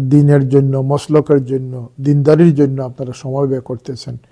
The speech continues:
এটা আপনাদের জন্য একটা বড় বিশাল কুরবানি। আল্লাহ পাকের দরবারে সেই কুরবানি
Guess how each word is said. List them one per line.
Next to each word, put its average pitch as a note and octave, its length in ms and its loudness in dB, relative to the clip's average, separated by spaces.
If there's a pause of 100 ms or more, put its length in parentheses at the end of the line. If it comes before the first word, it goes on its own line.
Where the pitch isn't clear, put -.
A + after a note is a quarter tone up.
(320)
এটা C#3 200 0
আপনাদের C3+ 360 0
জন্য B2+ 220 -6
একটা B2 280 -12
বড় B2+ 260 -6
বিশাল C3 400 -6
কুরবানি। B2 540 -8 (500)
আল্লাহ C#3 260 2
পাকের C3 280 -2
দরবারে B2+ 340 -4
সেই C3+ 180 -4
কুরবানি B2+ 420 -8